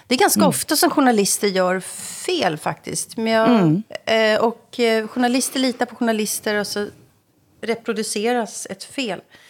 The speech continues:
Speaker 2: Ja.
Speaker 1: Men det är ju sällan som journalister medvetet går in för att ljuga. Det
Speaker 2: Mm.
Speaker 1: är, och även om journalister ofta har en egen agenda, så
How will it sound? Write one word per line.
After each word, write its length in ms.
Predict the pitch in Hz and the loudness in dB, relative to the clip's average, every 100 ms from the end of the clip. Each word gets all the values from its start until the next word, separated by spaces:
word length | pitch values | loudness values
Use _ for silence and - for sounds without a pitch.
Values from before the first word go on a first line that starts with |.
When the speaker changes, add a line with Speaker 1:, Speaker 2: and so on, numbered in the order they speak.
| - | -16
Speaker 2:
Ja. 200 | - 185 | 0 2
Speaker 1:
Men 120 | 175 185 | 2 0
det 60 | |
är 140 | 190 190 | 0 0
ju 80 | 180 | 0
sällan 400 | - 202 190 190 | 0 0 2 -2
som 120 | 202 | -2
journalister 600 | 220 196 175 - - 185 | -2 0 -2 -4 -4 -4
medvetet 520 | 185 175 170 160 - | -2 -4 -4 -8 -8
går 120 | 175 170 | -6 -4
in 140 | 165 | -4
för 120 | - | -6
att 80 | 170 | -6
ljuga. 400 | 175 165 170 - - - - - - - - _ | -4 -6 -6 -12 -14 -20 -18 -16 -14 -14 -16 _
Det 380 | 202 196 185 180 | 2 4 4 4
Speaker 2:
Mm. 440 | 170 165 170 170 - _ _ _ _ | 4 2 0 -4 -8 _ _ _ _
Speaker 1:
är, 140 | - - | -14 -2
och 100 | 123 | 0
även 240 | 196 185 | 2 4
om 100 | 202 | 2
journalister 460 | 196 202 175 - 190 | 2 2 2 0 -2
ofta 200 | - 180 | -2 0
har 120 | 175 | 2
en 100 | 175 | 2
egen 240 | 175 170 | 0 0
agenda, 500 | 165 165 170 165 185 | -2 0 0 0 0
så 140 | 170 | 0